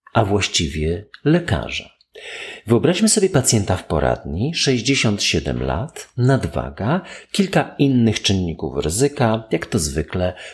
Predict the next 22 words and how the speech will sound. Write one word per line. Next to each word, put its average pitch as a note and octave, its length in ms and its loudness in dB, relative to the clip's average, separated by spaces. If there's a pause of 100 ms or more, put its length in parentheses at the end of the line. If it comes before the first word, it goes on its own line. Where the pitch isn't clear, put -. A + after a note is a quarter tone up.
(120)
nadciśnienie A2 760 2
tętnicze, G2 720 -2 (400)
dawno F#2+ 340 2
przebyty D2+ 420 -4
zawał C2+ 320 -2
serca. - 440 -10 (1120)
Ale A2 260 2
dziś - 520 -2
badamy G#2 540 0
tętno F2+ 920 -4 (480)
i - 100 -16
coś - 680 -2
nam A2 540 0
nie F#2+ 460 -2
pasuje. C#2+ 560 -2 (680)
Pełna F2+ 400 2
niemiarowość. A#2 1160 -2 (440)
Oczywiście D3+ 560 2
wykonujemy A2+ 640 2
E C#2+ 80 -4
K B1+ 160 -6
G, A#1+ 340 -10